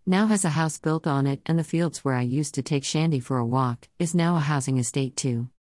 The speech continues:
My neighbor has lived in the same house for fifty-one years now, so she will be well known in the town. Her granddaughter joked that she was well known by half of Scotland.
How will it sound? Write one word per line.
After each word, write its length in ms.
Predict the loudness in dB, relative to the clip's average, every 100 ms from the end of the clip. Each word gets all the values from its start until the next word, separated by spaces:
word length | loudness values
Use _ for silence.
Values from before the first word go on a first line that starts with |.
| _ _ 0
My 140 | 2
neighbor 320 | 4 4 4
has 240 | 2 2 0
lived 180 | 0 2
in 80 |
the 100 | 0
same 280 | 0 0 2
house 320 | 2 0 -2
for 160 | -2 -4
fifty-one 560 | -2 -2 0 0 2 2
years 260 | 0 2
now, 180 | 2 2
so 200 | 0 -2
she 180 | -2 0
will 140 | 0
be 120 | 0
well 220 | 0 2 2
known 260 | 2 2
in 100 | 2
the 100 | 0
town. 460 | 0 0 2 0 -4 _ _
Her 160 | -4
granddaughter 600 | 0 0 2 2 0 0
joked 320 | 0 -2 -2 -4
that 120 | -4
she 140 | -2
was 200 | 0 0
well 160 | 0 2
known 280 | 2 2 0
by 140 | 0
half 280 | 0 -2 -4
of 80 | -6
Scotland. 680 | -2 -2 -2 -2 -2 -4